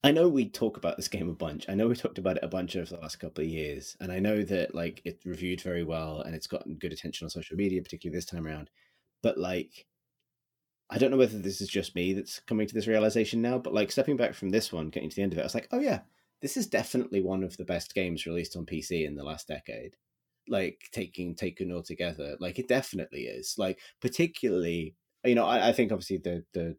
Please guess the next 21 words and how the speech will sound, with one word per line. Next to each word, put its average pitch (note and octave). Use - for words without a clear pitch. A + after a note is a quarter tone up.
the, D2+
the G2+
lens F#2+
of E2+
what F#2
encompasses F2
a D#2
kind E2
of D2+
quote E2
unquote F2+
P E2+
C F#2
game F#2+
has F2
broadened F2
significantly, G2
and, E2+
and E2
rightly F2
so. G2+